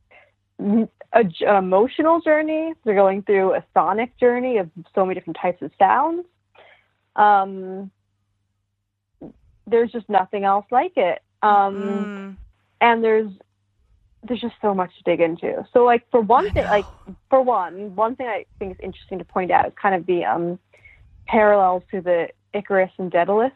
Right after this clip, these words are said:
Speaker 1: story
Speaker 2: Mm-hmm.
Speaker 1: of, um,
Speaker 2: I see in your notes.
Speaker 1: of, yeah, basically, like, this I-, Icarus, like, you're flying too close to the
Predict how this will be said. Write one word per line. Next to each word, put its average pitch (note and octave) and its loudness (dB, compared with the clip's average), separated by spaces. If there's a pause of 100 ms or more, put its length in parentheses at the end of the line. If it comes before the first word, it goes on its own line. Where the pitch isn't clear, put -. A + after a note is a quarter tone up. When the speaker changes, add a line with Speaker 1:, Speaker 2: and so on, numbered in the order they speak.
Speaker 1:
story D4 2
Speaker 2:
Mm-hmm. A3+ -2
Speaker 1:
of, F#3+ 4
um, F3 0 (120)
Speaker 2:
I G3+ -8
see G#3 -8
in G3 -8
your F#3+ -8
notes. F#3+ -4
Speaker 1:
of, G3+ 0 (440)
yeah, G3+ 6
basically, G3 0 (920)
like, G3+ 2
this G3 0 (440)
I-, - -4 (100)
Icarus, G3+ 0
like, F#3 0
you're F3 -6 (360)
flying G3 2
too G3+ -10
close F#3+ -2 (120)
to F#3 0
the F3+ -10